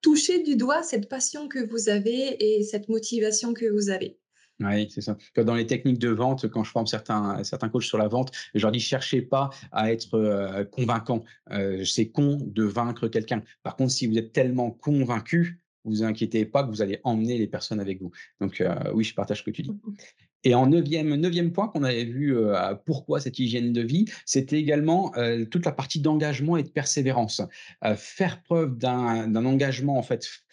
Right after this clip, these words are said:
Speaker 2: fort face aux défis pour augmenter les chances de réussite à long terme. Et ça, je pense que c'est vraiment, vraiment ins-, im-, important.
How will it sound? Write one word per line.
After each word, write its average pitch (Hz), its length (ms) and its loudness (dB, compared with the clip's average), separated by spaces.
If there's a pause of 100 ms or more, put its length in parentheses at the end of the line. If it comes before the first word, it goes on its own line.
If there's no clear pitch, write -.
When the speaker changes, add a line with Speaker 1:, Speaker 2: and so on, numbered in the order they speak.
(260)
Speaker 2:
fort 151 480 0 (260)
face 139 220 2
aux 131 140 0
défis 135 440 2 (300)
pour 127 160 4
augmenter 156 420 4
les 156 80 2
chances 156 220 -2
de 135 100 0
réussite 135 380 0
à 131 60 2
long 123 120 -2
terme. 101 300 -2 (360)
Et 120 100 2
ça, 180 220 2
je 131 120 0
pense 135 260 -2
que 139 60 -6
c'est 131 180 0
vraiment, 151 400 0
vraiment 135 280 0
ins-, 127 60 -2 (180)
im-, 113 340 -2
important. 135 460 -2